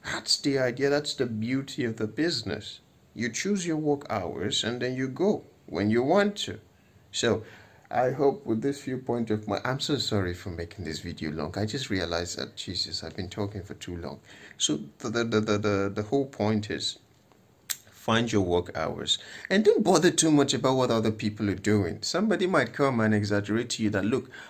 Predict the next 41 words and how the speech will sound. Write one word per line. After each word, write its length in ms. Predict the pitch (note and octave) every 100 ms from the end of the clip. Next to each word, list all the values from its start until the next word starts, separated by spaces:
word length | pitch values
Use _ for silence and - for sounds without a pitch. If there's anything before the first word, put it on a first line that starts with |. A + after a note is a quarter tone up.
| -
I 140 | A2+
make 320 | C3+ D3+ D3+ - C#3
up 140 | C#3
to 120 | - G#2+
hundred 460 | C3+ C3+ C3 B2+
K 220 | - G#2 - -
every 280 | A#2+ A2+ A#2+
week 500 | G#2+ A2+ G#2 - - - - -
on 160 | A2
this 160 | A2+ A2
business." 460 | - A2 A#2 A2+ G#2+ - - -
Yeah, 240 | C3+ E3
yeah, 220 | D3 A2+
yeah. 220 | F#2+ E2 - - F#3
Good 220 | A#4 A#4+
for 280 | - F#4+ E4+
him, 260 | B3+ D4 A3
good 240 | A#3 A3+
for 220 | - D3
her. 440 | G#2 B2+ A2 E2+ - _
Don't 380 | F3+ A#3 A#3+ A3
force 440 | - F#3 F#3+ -
yourself 500 | C3+ B2+ - D#3 D3+
to 120 | A#2+ B2
also 300 | C3+ - D3
make 340 | C3+ B2+ B2
and 260 | A2+ G#2 G2+
try 200 | C3 C3+
to 140 | A2+
make 280 | G#2+ A2 -
the 60 |
bloody 340 | F#2+ G2 G#2+ A2
thing 220 | G#2+ G2+
a 60 | F#2
competition. 680 | F2+ - G2+ A2+ - F#2+ G#2 - - -
Make 280 | D3+ D4 C#4+
what 340 | D3+ F#3+ - C#3+
you 80 |
can 580 | C3 - D#3+ D3 A#2+ C3+ - - -
and 360 | - B2+ A2
rest. 840 | G#2 C#3 - - - - - -